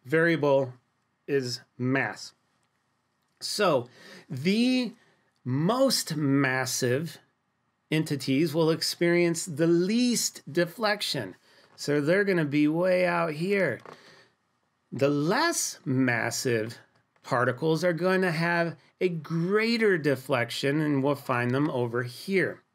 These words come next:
So this is a really incredible machine,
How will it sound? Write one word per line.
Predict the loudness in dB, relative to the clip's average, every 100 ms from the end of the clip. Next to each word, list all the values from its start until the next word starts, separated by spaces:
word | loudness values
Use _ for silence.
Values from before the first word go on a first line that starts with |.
| _ _ _ _ _ _ _ _ _
So | -6 0 0 0 -6 -20 -20 _
this | 0 0 2
is | 0 2
a | 2
really | 2 2 4 4 4
incredible | 2 2 2 2 2 2
machine, | 0 -2 -2 -2 -4